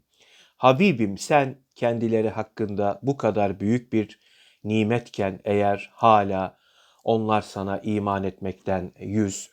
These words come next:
çevirirlerse sen de ki sizin inkar ve eziyetlerinize karşı bana yetecek olan ancak Allah'tır.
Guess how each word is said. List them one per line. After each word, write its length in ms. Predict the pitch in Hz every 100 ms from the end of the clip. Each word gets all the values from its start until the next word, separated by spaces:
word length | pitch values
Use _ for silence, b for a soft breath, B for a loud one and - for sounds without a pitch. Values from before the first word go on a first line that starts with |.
| _
çevirirlerse 1080 | - 101 98 95 90 113 131 - 110 101 - b b b b b b
sen 540 | - 113 104 101 95
de 160 | 135 143
ki 240 | - 104
sizin 440 | 101 117 104 113 110
inkar 540 | 113 107 - 123 117 107
ve 40 |
eziyetlerinize 960 | 107 98 104 104 - 104 98 92 104 -
karşı 540 | 104 95 - 101 101 b b b b -
bana 320 | 107 101 95
yetecek 680 | 98 104 - 95 98 92 -
olan 340 | 101 95 92 -
ancak 520 | 98 90 98 - 101
Allah'tır. 760 | 101 113 123 - 85 - _